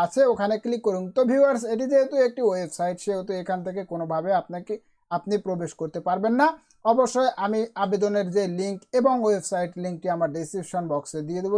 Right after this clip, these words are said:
সেখান থেকে অনায়াসে প্রবেশ করে আবেদন এবং বিস্তারিত জানতে পারবেন। তো ভিউয়ার্স, এখানে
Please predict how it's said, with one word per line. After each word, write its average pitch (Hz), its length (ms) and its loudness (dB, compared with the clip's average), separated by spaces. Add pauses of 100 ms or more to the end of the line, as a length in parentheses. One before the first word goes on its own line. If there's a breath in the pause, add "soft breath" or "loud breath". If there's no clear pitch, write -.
(100)
সেখান 156 220 -6 (100)
থেকে 147 140 -8 (120)
অনায়াসে 139 420 -10
প্রবেশ 139 260 -6 (100)
করে 240 160 4 (540)
আবেদন 247 420 4 (180)
এবং 277 140 6 (160)
বিস্তারিত 214 500 0 (240)
জানতে 202 300 -2 (100)
পারবেন। 196 300 2 (100)
তো 240 120 2
ভিউয়ার্স, 254 340 2
এখানে 247 200 0